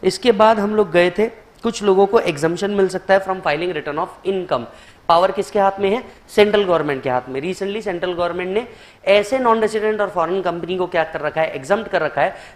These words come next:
जिनको income आ रही होगी कहां से? Investment fund। Investment fund क्या होता है? Future का एक topic है, अभी सिर्फ हमने word पढ़ लिया। Investment fund कहां situated होना चाहिए? आईएफएससी में। और अगर इसका टीडीएस cut हुआ है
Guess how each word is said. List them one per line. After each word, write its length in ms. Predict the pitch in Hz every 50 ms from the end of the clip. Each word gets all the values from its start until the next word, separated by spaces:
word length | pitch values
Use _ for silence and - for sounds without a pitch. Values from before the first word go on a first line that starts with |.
| - -
जिनको 280 | 156 190 202 190 226 233
income 440 | - 180 185 190 190 214 214 214
आ 60 | 202 202
रही 120 | 208 214
होगी 180 | 208 208 202 196
कहां 260 | 185 208 202 202 208
से? 200 | - 247 254 247 - - - - -
Investment 580 | 175 180 175 175 175 - - 196 196 190 185
fund। 220 | - 127 120 120 - -
Investment 520 | 170 170 170 170 175 - 214 220 240 220
fund 180 | 233 226 226 220
क्या 100 | 226 220
होता 220 | 220 220 220 233
है? 140 | 247 269 - - - - -
Future 300 | - 214 214 - 226 214
का 100 | 202 214
एक 120 | 202 190 -
topic 280 | - 147 - 165 165 -
है, 60 | 240
अभी 160 | 220 175 196
सिर्फ 180 | - - 220 196
हमने 180 | 196 190 202
word 200 | 226 190 190 185
पढ़ 160 | 190 - 139 127
लिया। 220 | 123 123 120 113 - - - - - -
Investment 480 | 190 190 196 208 220 220 - 254 254 247
fund 180 | 254 254 262 247
कहां 260 | 233 185 180 226 226
situated 460 | 226 240 226 233 240 233 233 233 226
होना 200 | 233 233 233 233
चाहिए? 320 | 226 233 226 247 269 277 - - - - -
आईएफएससी 680 | - 175 180 196 202 196 202 190 175 - - 156 131
में। 100 | 123 120
और 200 | 127 - 160 170
अगर 180 | 185 180 220 226
इसका 220 | 220 214 - 226
टीडीएस 400 | 208 - 202 190 202 208 202 - -
cut 140 | 220 220 226
हुआ 200 | 220 196 185 175
है 180 | 180 220 240